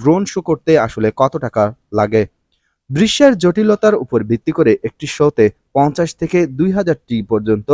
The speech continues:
ড্রোন ব্যবহার করা হতে পারে। ইন্টেল এখন পর্যন্ত একসঙ্গে দুই হাজার ছেষট্টিটি ড্রোন উড়িয়ে বিশ্ব রেকর্ড করেছে। তবে প্রযুক্তির উন্নতির ফলে এখন তুলনামূলকভাবে কম সংখ্যক ড্রোন দিয়েও অসাধারণ দৃশ্য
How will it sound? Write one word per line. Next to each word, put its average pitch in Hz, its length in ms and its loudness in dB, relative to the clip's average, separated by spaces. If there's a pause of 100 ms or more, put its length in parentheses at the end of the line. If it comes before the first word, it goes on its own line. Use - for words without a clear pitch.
(380)
ড্রোন 156 220 0 (120)
ব্যবহার 110 340 0
করা 113 200 -2
হতে 107 220 -10
পারে। 113 200 2 (520)
ইন্টেল 214 480 2
এখন 147 260 -4
পর্যন্ত 175 360 -2 (240)
একসঙ্গে 123 540 -2 (340)
দুই 151 180 2
হাজার 170 300 0
ছেষট্টিটি 151 560 -6 (140)
ড্রোন 143 300 2
উড়িয়ে 113 320 0 (300)
বিশ্ব 147 260 -2 (180)
রেকর্ড 131 240 0
করেছে। 107 380 0 (380)
তবে 220 220 4
প্রযুক্তির 190 580 0 (120)
উন্নতির 165 560 0
ফলে 113 200 4 (160)
এখন 117 220 -6 (100)
তুলনামূলকভাবে 170 840 0 (340)
কম 165 220 2
সংখ্যক 190 380 -2 (100)
ড্রোন 110 220 2
দিয়েও 127 300 4 (300)
অসাধারণ 156 560 0 (260)
দৃশ্য 127 240 -8